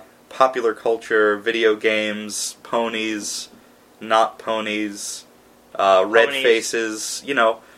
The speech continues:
Speaker 1: you'll have a
Speaker 2: Ponies.
Speaker 1: fun time. Check it out. It's on iTunes. It's probably one of the most,
Speaker 2: Is it
Speaker 1: uh,
Speaker 2: free?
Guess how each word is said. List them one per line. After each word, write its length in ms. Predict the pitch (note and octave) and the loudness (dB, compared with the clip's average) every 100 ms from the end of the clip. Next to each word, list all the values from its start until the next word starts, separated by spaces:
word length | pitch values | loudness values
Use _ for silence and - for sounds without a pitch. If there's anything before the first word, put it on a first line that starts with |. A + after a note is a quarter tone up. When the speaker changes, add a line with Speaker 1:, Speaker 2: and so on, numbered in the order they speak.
| _ _ | _ _
Speaker 1:
you'll 360 | A2 - D#3+ G3 | -12 -4 0 2
have 160 | A3 G#3+ | 4 2
a 100 | G3 | 2
Speaker 2:
Ponies. 40 | |
Speaker 1:
fun 200 | G#3+ G3+ | 2 2
time. 380 | G3+ F#3+ A#2 - _ _ _ _ _ _ - - - | 0 0 -2 -6 _ _ _ _ _ _ -20 -20 -10
Check 340 | - F#3 F#3+ | -2 0 2
it 160 | G3+ - | 0 0
out. 320 | A2+ G2 - - | 0 0 -4 -12
It's 160 | A#2 | -4
on 200 | C#3+ C#3+ | -2 0
iTunes. 680 | - C3 B2+ C3 B2+ B2+ - | 0 0 -2 -8 -10 -12 -14
It's 260 | - - - _ | -14 -14 -14 _
probably 840 | - - D#3 D#3+ C3+ C#3 C3+ C3 B2+ | -4 4 4 4 0 -2 -2 -4 -6
one 260 | - C3+ | -2 -2
of 140 | C#3 B2+ | -2 -8
the 60 | |
most, 520 | B2+ C3 C3 - - F3 | 0 0 0 -4 -8 -2
Speaker 2:
Is 80 | |
it 60 | A2+ | 0
Speaker 1:
uh, 140 | G#2+ | 0
Speaker 2:
free? 240 | F3 G3 | 0 0